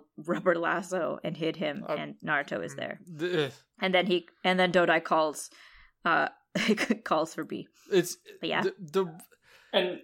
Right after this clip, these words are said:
Speaker 2: I like this move, but also it's
Speaker 3: Yeah.
Speaker 2: kinda gross. There's something gross about it.
Speaker 3: Ah.
Speaker 1: Why?
Speaker 2: I don't know. I can't explain it. I don't like the rubber.
Speaker 3: I
Speaker 2: I don't
Speaker 3: mean
Speaker 2: like the rubber.
Speaker 1: It's just rubber.
Speaker 2: Don't like it.
Speaker 3: I, I like that,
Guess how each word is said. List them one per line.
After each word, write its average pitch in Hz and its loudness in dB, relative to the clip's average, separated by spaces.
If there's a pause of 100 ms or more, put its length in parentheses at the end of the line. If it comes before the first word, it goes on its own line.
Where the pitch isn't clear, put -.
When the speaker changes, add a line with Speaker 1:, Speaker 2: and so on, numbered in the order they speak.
(440)
Speaker 2:
I 175 4
like 135 0
this 127 -6
move, 131 -6 (200)
but 127 -4
also 135 2
it's - 0
Speaker 3:
Yeah. - -10
Speaker 2:
kinda - -6
gross. - -14 (1040)
There's 214 2
something 262 8
gross 170 8
about 135 12
it. 98 0
Speaker 3:
Ah. - -2 (1040)
Speaker 1:
Why? 247 4
Speaker 2:
I 277 10
don't 466 12
know. 269 8
I 214 6
can't 311 6
explain 320 6
it. 175 2 (140)
I 262 8
don't 320 6
like 349 6
the 302 4
rubber. 240 10
Speaker 3:
I 233 12
Speaker 2:
I - 12
don't 240 10
Speaker 3:
mean 233 8
Speaker 2:
like 233 4
the 214 2
rubber. - -2 (1400)
Speaker 1:
It's 226 -16
just 330 -8
rubber. 147 -4 (160)
Speaker 2:
Don't 233 2
like 220 4
it. - 4
Speaker 3:
I, 156 12 (680)
I 143 12
like 170 12
that, 131 12